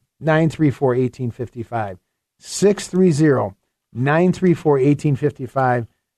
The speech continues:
to get this retirement planning packet. We'll get it out to you again, no cost or obligation. If there's something specific you want, if you want us to customize it for you, um, it includes the seven strategies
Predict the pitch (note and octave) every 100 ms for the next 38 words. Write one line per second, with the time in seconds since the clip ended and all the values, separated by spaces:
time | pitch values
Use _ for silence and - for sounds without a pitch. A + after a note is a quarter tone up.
0 | _ - B2+ D3+ D3 D3+ C#3 C3 - C#3
1 | C3 A2+ C3+ B2+ B2 A#2 A#2+ A#2 A#2+ -
2 | _ _ - A#2+ C3+ D3+ D#3 D3 C#3 C3
3 | C3+ B2 B2+ - C#3+ B2+ C#3+ C3 C3 C3
4 | B2 - B2 G#2+ C3 - - D3 D3 -
5 | B2 - D#3+ E3+ - D#3 D3+ D#3 B2+ G2+
6 | A#2+ A2+ A2 G2 _ _ _ D3 - D#3
7 | D3 C#3+ C#3 C#3+ - D3 C#3 C#3+ C3+ _
8 | _ _ _ _ - A#2+ A#2 B2 C3 -
9 | D#3 C#3+ A2+ A#2+ - C#3+ C#3+ C#3 - C3+
10 | C3 A#2+ B2 B2+ A2+